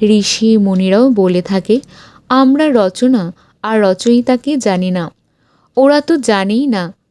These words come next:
রচয়িতা এত ছোট এক বিন্দু। উনি নতুন সৃষ্টি রচনা করেন, তোমাদের অর্থাৎ বাচ্চাদের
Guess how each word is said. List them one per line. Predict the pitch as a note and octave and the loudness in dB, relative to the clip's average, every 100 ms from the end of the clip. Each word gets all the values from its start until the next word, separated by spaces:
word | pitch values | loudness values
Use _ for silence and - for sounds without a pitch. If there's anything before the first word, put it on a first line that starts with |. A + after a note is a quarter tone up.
| - | -4
রচয়িতা | G3+ G3 - G3 F#3 - A#3+ - _ _ | -2 0 -2 -4 -2 -4 -6 -8 _ _
এত | C4 B3+ - | -2 -2 -2
ছোট | D#4+ - - G3+ B3 | -6 -4 -2 0 2
এক | C4+ C4+ | 2 2
বিন্দু। | A#3 G3 F#3+ F#3 F3+ E3 D#3 _ _ _ _ _ | -2 -4 -4 -4 -4 -8 -10 _ _ _ _ _
উনি | B3+ C4 C#4+ D#4+ | 2 4 2 2
নতুন | B3+ F#3 - A#3+ | 0 -2 -2 -4
সৃষ্টি | A#3+ C4 B3+ - D4 | -2 0 -2 0 0
রচনা | B3 F3+ - F#3+ | 0 -2 -4 -6
করেন, | F#3 F#3 F3+ F3 - _ _ _ _ _ - | -4 -4 -4 -8 -16 _ _ _ _ _ -4
তোমাদের | G3+ F#3 F3+ G3+ C4+ - _ _ - | -2 -2 -2 -2 -4 -10 _ _ -6
অর্থাৎ | A3 A3 - B3 F3 _ _ - | -4 -4 -8 -8 -8 _ _ -4
বাচ্চাদের | G#3+ A3+ A3 B3+ B3+ C#4+ | -2 -2 -6 -10 -8 -8